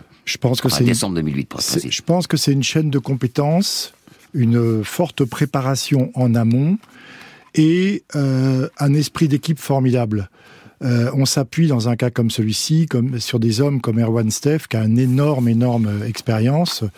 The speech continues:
Speaker 1: Euh, on s'appuie sur Yann Eliès, évidemment, qui lui, euh, aussi a beaucoup d'expérience. David Adams, qui est notre correspondant dans les mers du Sud. Une équipe de direction de course formidable. Un médecin de course est très expérimenté,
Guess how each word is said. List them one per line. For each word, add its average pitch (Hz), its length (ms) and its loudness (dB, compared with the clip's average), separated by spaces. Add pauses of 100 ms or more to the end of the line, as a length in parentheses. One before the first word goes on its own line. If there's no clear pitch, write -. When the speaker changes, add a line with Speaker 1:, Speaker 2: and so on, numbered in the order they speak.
(640)
Speaker 1:
Euh, 120 240 2
on 117 140 2
s'appuie 139 480 -2
sur 117 400 0
Yann 113 240 2
Eliès, 123 440 0
évidemment, 120 560 0
qui 120 180 -4
lui, 131 420 2
euh, 104 260 -2 (460)
aussi 156 440 2
a 123 60 2
beaucoup 117 220 -2
d'expérience. 127 680 0
David 123 340 0
Adams, 135 360 2 (220)
qui 127 100 0
est 117 60 2
notre 120 240 0
correspondant 123 580 0
dans 113 100 0
les 110 140 0
mers 113 160 0
du 110 100 -4
Sud. 160 520 -2 (500)
Une 170 160 4
équipe 160 300 -2
de 143 100 2
direction 131 460 0
de 117 60 -2
course 123 200 -4
formidable. 135 640 0
Un 139 120 2
médecin 156 580 0
de 117 100 0
course - 540 -4 (180)
est 202 180 -2
très 147 280 -2
expérimenté, 135 720 0